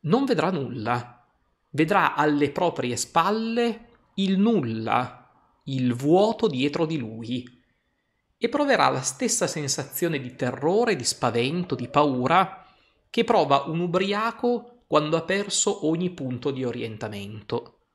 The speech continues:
Dunque il poeta immagina di svegliarsi un mattino, di camminare per strada, di guardare alle proprie spalle e di vedere che cosa?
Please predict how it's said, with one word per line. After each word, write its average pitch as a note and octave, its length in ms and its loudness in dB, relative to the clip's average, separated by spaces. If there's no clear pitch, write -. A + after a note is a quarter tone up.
Dunque D4 300 2
il A3 80 0
poeta F#3 280 4
immagina C#3 560 -2
di C3+ 100 -2
svegliarsi C3 640 -2
un B2+ 80 -4
mattino, A#3+ 880 -6
di C3 140 -10
camminare A#2 500 -4
per A#2 180 -6
strada, D#3+ 800 0
di C#3 260 -6
guardare D#3+ 580 4
alle C3 200 2
proprie F3 300 0
spalle A2+ 960 -2
e C3 100 -2
di C3 120 -2
vedere F3 400 2
che G#3 120 -6
cosa? A#2 720 -6